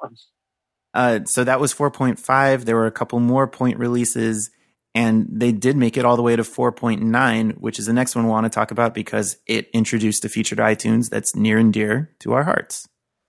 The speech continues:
Speaker 1: Podcasting.
Speaker 2: What we're doing right now.
Speaker 1: <laughs> Exactly. What you're doing right now. And so this was the first time that there was a dedicated way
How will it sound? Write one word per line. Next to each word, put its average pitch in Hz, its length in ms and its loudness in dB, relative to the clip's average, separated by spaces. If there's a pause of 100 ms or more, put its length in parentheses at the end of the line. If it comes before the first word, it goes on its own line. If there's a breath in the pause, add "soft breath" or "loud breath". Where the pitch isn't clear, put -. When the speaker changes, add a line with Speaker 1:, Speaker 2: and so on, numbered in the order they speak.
Speaker 1:
Podcasting. 185 800 0 (340)
Speaker 2:
What 127 160 0
we're 135 80 -2
doing 175 220 -2
right 208 180 0
now. 117 380 -2 (340)
Speaker 1:
<laughs> 160 60 -4
Exactly. 202 920 2 (260)
What 196 220 2
you're 262 140 2
doing 185 280 2
right 156 200 0
now. 135 360 0 (580)
And 170 640 2 (340)
so 165 320 0
this 175 220 0
was 220 100 -2
the 175 100 0
first 170 260 0
time 151 200 4
that 151 80 -4
there 135 120 0
was 135 120 -2
a 131 40 -12
dedicated 135 800 0 (460)
way 139 460 2